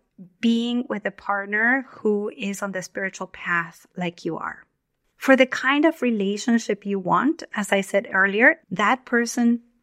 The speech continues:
doesn't have to be on the path of transformation. However, you do need to have someone who's willing to respect that being on this path is very meaningful to you,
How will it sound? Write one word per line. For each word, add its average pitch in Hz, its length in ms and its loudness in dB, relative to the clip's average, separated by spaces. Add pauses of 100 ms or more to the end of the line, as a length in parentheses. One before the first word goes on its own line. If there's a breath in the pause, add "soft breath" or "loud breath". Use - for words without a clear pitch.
(120)
doesn't 202 460 4
have 190 420 0
to 214 100 -8
be 190 220 -6
on 185 100 -6
the 190 80 -4
path 175 320 -6
of 185 80 -12
transformation. 185 920 -8 (420)
However, 226 760 2 (460)
you 233 280 6
do 254 440 6
need 247 380 8
to 277 100 -4
have 208 300 0
someone 196 460 0
who's 226 340 -4
willing 202 360 0
to 208 140 -10
respect - 840 -4 (180)
that - 280 -8
being 247 400 6
on 202 160 2
this 208 280 -2
path 214 500 2 (340)
is 190 220 -2
very 185 440 -2
meaningful 165 560 -4
to - 160 -12
you, - 280 -8